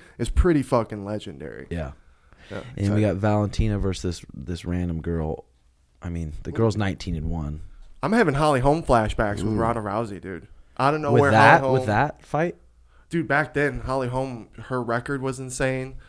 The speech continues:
Speaker 1: I remember the poster
Speaker 2: Yeah,
Speaker 1: for it was
Speaker 2: but this
Speaker 1: super
Speaker 2: is different. Ronda can't kickbox.
Speaker 1: Y-, yeah. <laughs>
Speaker 2: And
Speaker 1: Well,
Speaker 2: Holly
Speaker 1: yeah.
Speaker 2: can kickbox.
Speaker 1: Yeah. And at the
Speaker 2: Valentina can fucking kickbox.
Speaker 1: Oh, oh,
Speaker 2: So
Speaker 1: yeah.
Speaker 2: it's a little different.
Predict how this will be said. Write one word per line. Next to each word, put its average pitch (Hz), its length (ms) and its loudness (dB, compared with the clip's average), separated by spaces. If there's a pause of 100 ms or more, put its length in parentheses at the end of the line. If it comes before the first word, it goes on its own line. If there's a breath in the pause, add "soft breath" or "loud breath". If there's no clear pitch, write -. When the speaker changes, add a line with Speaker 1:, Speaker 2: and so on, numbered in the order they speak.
(100)
Speaker 1:
I - 60 -10
remember 135 240 2
the 113 80 -4
poster 123 400 4
Speaker 2:
Yeah, 107 120 4
Speaker 1:
for 131 120 2
it 120 60 0
was 104 40 0 (120)
Speaker 2:
but - 20 -4
this 147 140 4
Speaker 1:
super 135 80 0
Speaker 2:
is 107 40 -2
different. 92 400 0
Ronda 101 320 0
can't - 380 -6
kickbox. - 640 -8 (360 loud breath)
Speaker 1:
Y-, 156 200 -6
yeah. 139 380 0
<laughs> 110 100 -2
Speaker 2:
And 110 120 0
Speaker 1:
Well, - 60 -2
Speaker 2:
Holly 120 240 8
Speaker 1:
yeah. 95 220 2
Speaker 2:
can - 300 -10
kickbox. 82 560 -2
Speaker 1:
Yeah. 139 80 6 (180)
And 107 60 -8
at - 120 -18
the 180 120 4
Speaker 2:
Valentina 143 600 6
can 98 240 -6
fucking 90 800 2
kickbox. 78 600 -6
Speaker 1:
Oh, 120 200 -2 (180)
oh, 127 160 2
Speaker 2:
So 131 80 6
Speaker 1:
yeah. 131 60 6
Speaker 2:
it's 127 80 2
a 160 40 8
little 156 220 10
different. 95 360 -2